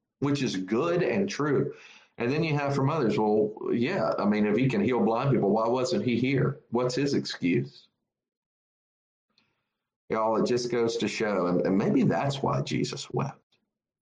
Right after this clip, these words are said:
Again, we don't know. Jesus knew what he was going to do, and he knew what was in a man's heart. We know that from John chapter two. He knew what was in people's hearts. Maybe he wept because he knew what was in the hearts of all those people around him.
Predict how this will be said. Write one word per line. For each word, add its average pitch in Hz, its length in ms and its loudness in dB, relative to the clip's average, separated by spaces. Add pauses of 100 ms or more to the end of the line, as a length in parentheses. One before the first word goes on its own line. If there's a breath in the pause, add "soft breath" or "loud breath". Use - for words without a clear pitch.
(240)
Again, 123 520 -2
we 127 200 2
don't 117 480 0
know. 101 480 -2 (1120)
Jesus 131 360 -2
knew 127 180 2
what 196 140 2
he 196 80 2
was 185 180 4
going 180 260 0
to 170 80 2
do, 185 300 2 (360 loud breath)
and 98 100 -2
he 190 160 2
knew 180 240 2
what 117 180 2
was 104 140 0
in 104 80 0
a 98 100 2
man's 104 300 0
heart. 104 280 0
We 101 80 2
know 110 160 2
that - 200 0
from 90 160 0
John 101 260 0
chapter 98 340 0
two. 101 220 2
He 135 140 2
knew 117 260 4
what 90 220 2
was 87 160 0
in 82 120 -2
people's 80 380 -2
hearts. 78 300 -2 (380 loud breath)
Maybe 123 200 2
he 131 120 4
wept 120 340 2
because 135 260 0
he 131 80 0
knew 123 180 2
what 131 140 2
was 107 140 0
in 101 80 4
the 92 80 0
hearts - 340 -4
of 95 100 0
all 107 160 2
those 104 220 2
people 92 380 2
around 90 400 0
him. - 180 -8